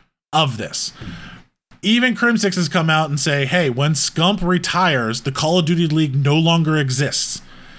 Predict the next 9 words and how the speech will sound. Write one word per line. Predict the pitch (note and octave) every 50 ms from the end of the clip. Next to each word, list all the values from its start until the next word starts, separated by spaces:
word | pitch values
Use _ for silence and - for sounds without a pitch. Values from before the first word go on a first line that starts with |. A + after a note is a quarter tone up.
| - - - -
'Cause | - C3+ -
Crimsix | - - F3+ G3+ G#3+ - - A3+ G3+ -
already | F#3+ F3+ F#3+ G3 F#3+ F3 D#3
out, | E3 F#3 F3 D3 B2+ B2+ - - - _ _ _ _ _ _ _ _ _ _ _ _ _ _
Scump | - - - - - D#3+ F#3 G3+ F3
going | - F3+ F3+ F#3 G3 F#3
out | F#3 F#3+ F#3+ E3
behind | D3+ D3+ C#3 D#3+ F#3 G3+ F#3+ D#3+
him, | C#3+ C3 C3 B2